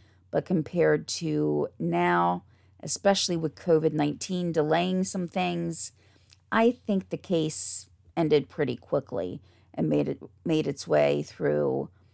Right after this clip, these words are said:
at least some pretrial motions, um, w-, but ultimately Lisa did decide to plead guilty. Um, she pled guilty to two counts of second-degree murder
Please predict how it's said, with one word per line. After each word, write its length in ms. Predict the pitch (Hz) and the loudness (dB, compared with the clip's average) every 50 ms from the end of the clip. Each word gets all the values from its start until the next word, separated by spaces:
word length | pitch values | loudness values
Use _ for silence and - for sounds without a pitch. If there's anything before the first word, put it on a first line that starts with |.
| _ _ _ _ _ _ | _ _ _ _ _ _
at 140 | - 165 160 | -2 -2 0
least 400 | 170 180 170 170 - - - - | 0 0 -2 -2 -2 -4 -4 -2
some 300 | - 170 165 165 165 165 | 0 0 0 0 0 -2
pretrial 680 | 156 - - 160 156 156 - - 180 175 175 175 175 175 | -4 -4 -4 -4 -4 -4 -2 0 2 4 4 4 4 4
motions, 840 | 180 175 180 180 185 - - 175 175 175 180 180 175 170 - - - | 2 2 0 0 0 -2 -4 -2 -2 -2 -4 -4 -4 -4 -6 -8 -6
um, 440 | - 151 151 151 151 151 143 - - | -4 -2 -2 -2 -2 -4 -6 -8 -10
w-, 140 | 147 151 - _ - - | -10 -10 -10 _ -6 0
but 260 | - 156 151 - - - _ - | 0 2 2 0 -4 -8 _ -6
ultimately 760 | 156 160 156 - 170 156 147 - - 156 156 147 147 160 - _ _ _ _ - - - _ _ - | -6 -6 -6 -6 -4 -4 -4 -4 -4 -2 -2 -2 -4 -6 -10 _ _ _ _ -20 -20 -20 _ _ -6
Lisa 340 | 156 160 151 143 - 165 147 | -4 -2 -2 0 0 0 0
did 240 | - - 147 143 - | 2 2 0 0 0
decide 680 | - 147 - - 151 139 139 143 139 143 139 - - | -4 -6 -4 0 2 2 4 4 2 0 -2 -4 -8
to 180 | - - 156 147 | -10 -8 -8 -10
plead 480 | - - - - 147 131 135 143 - | -10 -12 -10 -6 -6 -6 -6 -8 -6
guilty. 580 | - - 147 143 147 - - - - - - - - _ _ _ _ _ _ _ | -2 0 0 0 -2 -4 -10 -12 -10 -10 -12 -12 -14 _ _ _ _ _ _ _
Um, 280 | - 156 151 147 151 147 | -2 -2 0 0 0 -2
she 180 | - - - - | -2 -4 -4 -4
pled 300 | - - 156 151 143 - | -2 0 0 0 2 2
guilty 340 | 170 156 156 160 - 165 | 2 2 2 2 -2 -8
to 160 | 151 - 160 143 | -8 -8 -10 -8
two 220 | - - 240 247 | -4 -4 -4 -4
counts 400 | - - 208 175 170 170 185 - | -2 -2 0 0 0 0 -2 -4
of 160 | - - 147 | -6 -8 -8
second-degree 760 | - - - - 190 190 - 202 180 165 - - 160 160 156 147 | -8 -4 -2 -2 -2 0 0 -2 -2 -2 -2 -2 -2 0 0 2
murder 500 | 143 139 135 139 131 127 127 127 - | 2 2 2 0 0 0 0 -2 -4